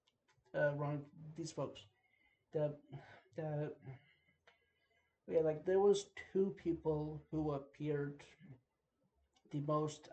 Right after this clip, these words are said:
out of the possible candidates. The minor, they mentioned, as well as, uh, the, the child of one of the,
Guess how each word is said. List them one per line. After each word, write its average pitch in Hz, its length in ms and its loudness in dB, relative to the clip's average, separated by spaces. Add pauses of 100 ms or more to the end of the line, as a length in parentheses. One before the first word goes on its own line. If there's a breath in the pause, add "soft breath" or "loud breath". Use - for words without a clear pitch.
out 143 220 -6 (460)
of 139 200 -4 (200)
the 139 140 0
possible 147 460 2
candidates. 147 720 -4 (560)
The 151 80 -4
minor, 156 560 4 (680)
they 143 120 6
mentioned, 156 440 -2
as 151 220 -4
well 147 380 0 (480)
as, 143 460 -4 (100)
uh, 139 300 0 (260)
the, 143 280 0 (200)
the 139 240 0
child 170 580 4
of 147 220 0
one 160 200 -2
of 160 160 -4
the, 143 320 -2